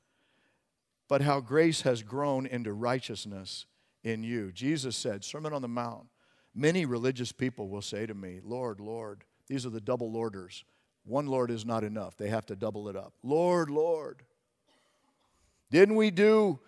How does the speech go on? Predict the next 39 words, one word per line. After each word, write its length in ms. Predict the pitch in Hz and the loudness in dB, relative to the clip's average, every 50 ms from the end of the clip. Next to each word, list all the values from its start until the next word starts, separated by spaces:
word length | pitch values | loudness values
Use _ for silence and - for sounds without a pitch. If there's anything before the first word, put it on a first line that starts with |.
| _ _ - | _ _ 8
didn't 200 | - 220 247 247 | 10 10 10 10
we 100 | 262 240 | 8 6
preach 360 | - - 214 262 254 - - | 6 6 8 8 8 6 4
in 80 | 220 202 | 2 4
your 140 | 202 202 196 | 4 4 6
name? 220 | 190 185 170 156 | 6 6 6 10
Didn't 200 | 147 185 254 262 | 12 10 10 10
we 120 | 269 269 | 8 2
drive 320 | 220 165 208 240 277 285 254 | 4 8 10 12 12 12 12
out 180 | 285 285 262 | 12 12 10
demons? 400 | 185 233 254 269 254 220 170 135 - - - - | 8 6 6 6 6 4 0 -2 -6 -12 0 6
Didn't 220 | 190 254 294 311 | 6 6 8 8
we 120 | 320 320 285 | 8 6 8
perform 600 | - 285 285 - - 311 320 302 269 226 208 226 | 8 6 4 4 8 12 12 12 12 10 6 6
miracles 640 | 285 330 349 359 359 349 339 320 - 320 320 220 247 | 8 10 10 12 12 12 12 12 10 6 6 6 6
in 140 | 311 285 | 4 4
your 120 | 285 285 277 | 2 0 4
name?" 520 | 277 277 285 294 285 277 262 240 208 156 - - - - | 8 8 10 10 10 10 8 6 4 0 -6 -14 2 6
And 140 | - 156 170 | 8 10 10
I 120 | 190 220 | 12 10
will 180 | 247 254 240 214 | 10 10 8 6
say 260 | - - - 294 - | 8 10 10 10 12
to 100 | 277 240 | 10 8
them, 240 | 185 185 180 185 190 | 8 10 10 8 8
what? 380 | 180 185 226 240 220 180 127 - - _ - - - - - - - | 8 8 8 8 8 6 4 -2 -10 _ -20 -20 -20 -20 -20 2 10
I 140 | 151 170 208 | 12 12 12
will 140 | 196 202 190 | 12 12 8
tell 220 | - 208 220 226 | 6 6 8 8
them 160 | 214 220 208 | 8 6 6
plainly, 400 | 165 165 185 196 208 185 147 131 | 4 2 2 2 4 4 2 4
"I 120 | 127 143 190 | 4 2 2
never 260 | 349 - 262 175 143 | 0 -2 -4 -4 -6
knew 160 | 131 127 123 | -6 -6 -6
you. 320 | 117 107 117 139 233 339 - _ _ _ _ _ _ _ _ _ _ _ _ _ _ _ _ _ _ _ _ | -6 -6 -6 -6 -6 -8 -12 _ _ _ _ _ _ _ _ _ _ _ _ _ _ _ _ _ _ _ _
Away 240 | - 240 285 311 330 | -4 2 4 6 6
from 240 | - - - 247 226 | 6 4 2 2 4
me, 100 | 214 208 | 4 4
you 200 | 202 190 196 190 | 4 4 0 0
evildoers." 840 | 175 226 247 208 220 220 202 247 247 240 214 190 160 135 - - | 2 0 0 0 -2 -6 -8 -8 -6 -6 -6 -6 -8 -10 -12 -16